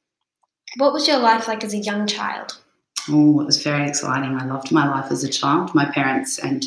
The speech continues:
Speaker 2: family had a property at a little place called Wongarbin. Um, so we grew up on a farm out there, and it was great. It was really good. Lots of fun things to do. Learnt a lot of things at a ver-, at a very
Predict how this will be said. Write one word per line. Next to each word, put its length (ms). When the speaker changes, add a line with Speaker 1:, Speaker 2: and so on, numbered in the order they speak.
Speaker 2:
family 400
had 200
a 120
property 560
at 60
a 40
little 160
place 200
called 200
Wongarbin. 520
Um, 320
so 260
we 440
grew 200
up 200
on 100
a 80
farm 340
out 140
there, 260
and 280
it 260
was 220
great. 400
It 560
was 180
really 380
good. 340
Lots 240
of 140
fun 260
things 440
to 80
do. 520
Learnt 300
a 40
lot 140
of 160
things 280
at 80
a 60
ver-, 400
at 60
a 100
very 440